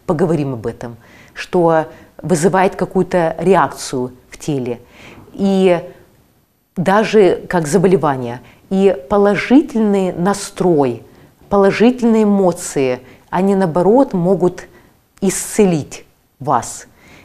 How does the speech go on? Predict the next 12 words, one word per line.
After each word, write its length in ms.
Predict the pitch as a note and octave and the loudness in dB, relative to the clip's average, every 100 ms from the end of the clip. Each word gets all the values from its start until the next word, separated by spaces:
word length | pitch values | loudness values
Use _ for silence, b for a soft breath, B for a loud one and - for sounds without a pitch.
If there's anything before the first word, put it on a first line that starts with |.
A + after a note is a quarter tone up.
| b _ | b _
И 360 | G3+ G3+ G3 F#3 - - _ _ _ _ - | 0 2 4 2 -4 -20 _ _ _ _ -4
положительный 580 | A3 A3 F#3+ A#3 G#3 G3 | 2 2 4 0 0 -2
настрой — 680 | G3 - - A3 D4+ F4+ - B B B | -2 -6 -2 2 4 2 -2 B B B
это 260 | G3 G3+ | -2 0
не 180 | F#3 G#3+ | 2 2
просто 500 | A#3 A3 D4+ - - | 2 2 2 0 -4
себя 400 | - - E3+ G3 | -2 -2 2 2
переубеждаешь: 960 | G3+ G#3 F#3+ F3+ F#3+ C#3 C3 E3 C#3+ C3 - | 2 2 4 4 2 0 0 0 0 -2 -2
"Я 80 | |
буду 220 | F#3 G#3 A#3 | 2 4 2
положительно 640 | G#3 G3 E3+ G#3 G#3 G#3 | 2 0 2 0 0 -2
думать, 600 | C3+ F#3 F3 D3 C#3 - | 0 2 2 0 -4 -12